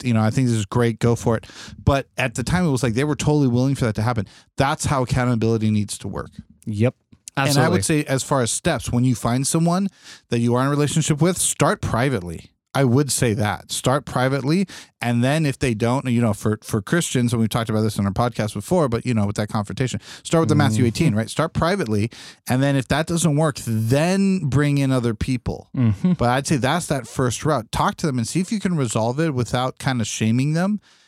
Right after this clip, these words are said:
Speaker 1: and then get to that point where, hey, if they're not listening to it and this behavior is continuing on, if this is, if this is doing that, then hold them accountable to the public, you know?
Speaker 2: Yep.
Speaker 1: Um,
Speaker 2: And, um,
Speaker 1: especially if it's a public statement.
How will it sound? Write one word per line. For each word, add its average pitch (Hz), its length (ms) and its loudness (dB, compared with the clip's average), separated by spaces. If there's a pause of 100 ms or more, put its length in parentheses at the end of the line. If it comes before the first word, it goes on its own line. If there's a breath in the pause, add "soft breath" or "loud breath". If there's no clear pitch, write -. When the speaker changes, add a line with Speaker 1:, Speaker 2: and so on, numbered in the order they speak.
(220 soft breath)
Speaker 1:
and 120 300 0
then 127 300 0
get 139 320 -2
to - 160 0
that 127 260 0
point 127 340 0
where, 120 220 2
hey, 117 260 0
if 101 180 -6
they're 131 200 0
not 143 160 -2
listening 120 320 -2
to 120 160 0
it 110 80 2
and 104 160 0
this 113 120 -2
behavior 113 360 -2
is 101 80 -8
continuing 104 500 -4
on, 104 160 -6
if 98 100 -14
this 113 200 -12
is, 107 100 -14 (320 loud breath)
if - 120 -8
this 127 140 -2
is 120 80 -4
doing 123 240 0
that, 117 200 -2 (260)
then 147 200 0
hold 165 260 0
them 165 140 -2
accountable 147 420 -2
to - 120 -8
the 135 100 -4
public, - 560 -4 (520)
you 110 100 2
know? 107 360 2
Speaker 2:
Yep. 120 240 0 (260)
Speaker 1:
Um, 113 540 2
Speaker 2:
And, 170 280 2 (200)
um, 156 100 4
Speaker 1:
especially 190 360 4
if 156 60 -2
it's 127 100 -4
a 127 60 -2
public 147 300 2
statement. - 440 -2